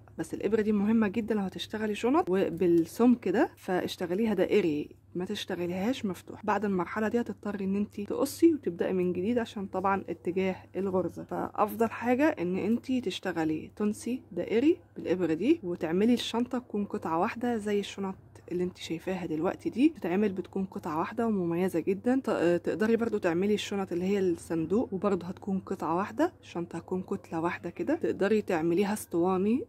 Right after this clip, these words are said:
تقدري تعملي تفاصيل كتيره في الشنط التونسي، وإن، وإن شاء الله هنفذ لكم شنطه تونسي من الصفر بعد وبالابره دي. الابره دي هي اللي هتريح لك اعصاب ايدك شويه في ان انتي ما تضغطيش على نفسك وانت شغاله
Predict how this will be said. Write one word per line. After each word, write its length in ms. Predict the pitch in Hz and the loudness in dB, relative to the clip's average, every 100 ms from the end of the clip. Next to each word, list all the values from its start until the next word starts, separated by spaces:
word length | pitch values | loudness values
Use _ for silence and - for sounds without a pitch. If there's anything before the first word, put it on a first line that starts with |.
| - | -4
تقدري 380 | 170 170 170 202 | -2 0 0 0
تعملي 500 | 190 170 185 202 208 | -2 0 2 2 0
تفاصيل 400 | 185 185 - 214 | -2 -10 -6 -6
كتيره 380 | - 190 220 214 | -6 0 2 2
في 80 | |
الشنط 360 | 185 - 202 196 | -2 -4 -4 -4
التونسي، 500 | - 214 254 - 285 | -8 -2 -2 0 2
وإن، 120 | 240 208 | 2 0
وإن 120 | 208 | -2
شاء 200 | 226 214 | 0 2
الله 300 | 214 220 214 | 4 2 2
هنفذ 380 | 196 - 185 185 | -2 -4 -4 0
لكم 220 | 185 208 - | 0 -2 -6
شنطه 380 | - 226 220 | 0 0 0
تونسي 480 | 202 208 240 - 330 - - - _ _ - | -2 0 0 4 2 2 -12 -20 _ _ -6
من 240 | 190 226 | 0 4
الصفر 580 | 233 - 247 302 - - | 2 2 2 2 0 0
بعد 220 | 220 226 - - | 2 2 0 -4
وبالابره 460 | 180 196 - 196 175 | -2 0 0 -2 -4
دي. 180 | - - | -6 0
الابره 340 | 175 233 240 | 2 4 4
دي 200 | 214 226 | 4 4
هي 540 | 208 220 226 226 214 170 | 6 6 6 4 4 0
اللي 140 | 170 | 0
هتريح 460 | 170 - 180 214 - | -2 -2 -2 0 -2
لك 180 | 220 160 | -2 0
اعصاب 380 | 160 - 202 | -2 -2 -4
ايدك 260 | - 208 202 | -4 -4 -6
شويه 580 | - 190 269 311 311 - | -4 0 2 4 2 0
في 140 | - | -4
ان 100 | 196 | -2
انتي 280 | 208 208 220 | -2 -2 0
ما 120 | 208 | 0
تضغطيش 520 | 185 175 175 - 202 | -2 -4 -4 -6 -6
على 160 | 175 175 | -6 -2
نفسك 400 | 180 214 - - | -2 -4 -8 -8
وانت 140 | 214 | -10
شغاله 480 | - 170 175 196 202 | -8 -8 -4 -4 -6